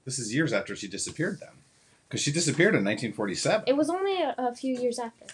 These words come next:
Speaker 1: Okay.
Speaker 2: It was, like, three years.
Speaker 1: Yeah.
Speaker 2: So the mics were monitored by eighteen detectives. So a note taken by one of the detectives monitoring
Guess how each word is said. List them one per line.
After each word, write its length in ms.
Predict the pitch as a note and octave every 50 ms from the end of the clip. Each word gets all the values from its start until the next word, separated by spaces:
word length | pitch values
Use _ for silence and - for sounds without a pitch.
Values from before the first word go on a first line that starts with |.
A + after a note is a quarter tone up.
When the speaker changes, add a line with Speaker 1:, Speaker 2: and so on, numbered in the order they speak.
| - _ _ -
Speaker 1:
Okay. 200 | C#3 D#3 - D#3
Speaker 2:
It 260 | D#3+ D#3 - _ -
was, 100 | A#3 A3
like, 160 | C4+ B3+ B3+
three 180 | - B3 B3 A#3
years. 240 | G3+ F3 - - - - -
Speaker 1:
Yeah. 160 | F#3 G3 - -
Speaker 2:
So 200 | - F4 F#4 E4 - - - _ - - _ - - - _ - - - - - - -
the 480 | A#3+ A#3 D4+ D#4 D#4+ E4 E4 E4 E4+ D#4
mics 300 | D4+ C#4+ D#4 F#4 - -
were 160 | G4+ G4+ E4
monitored 840 | C#4 B3+ B3 A#3 B3 C4+ C#4+ B3+ A3 G#3 G#3 G#3 A3+ B3 A#3 G#3+
by 500 | - A3 G#3 G#3 G3+ G3+ F#3+ F#3+ G3+ G3 - _ -
eighteen 380 | B3+ C#4+ C#4 - - C#4 A#3+
detectives. 720 | G#3+ G#3 - - F#3 - - _ - F#2+ G2+ - - - - _ - - - - - _ _ _ _ _ _ -
So 680 | - - E4 D4 D4 D4 C#4+ C#4+ D4 D4 C4+ C#4 - _ _ - -
a 300 | C#4+ D4+ C#4 C#4 C#4+ C#4+
note 300 | C#4 C#4 D#4+ F#4+ F#4+ -
taken 600 | - - C4 A#3+ A#3+ - A3 G#3 A#3 A#3+ B3 A#3+ -
by 280 | A#3+ A#3 A#3 A3+ A3+
one 160 | A3+ A#3 A#3+
of 120 | A#3+ A#3 G#3+
the 60 | A3+
detectives 720 | A3 A3 G#3+ - - B3+ A#3+ A#3+ - A#3+ A3 G#3 G#3 G3+ G#3
monitoring 600 | G#3 G#3+ A3 A#3 A#3 A3+ G3+ F#3 E3+ G#2 G#2 D#2+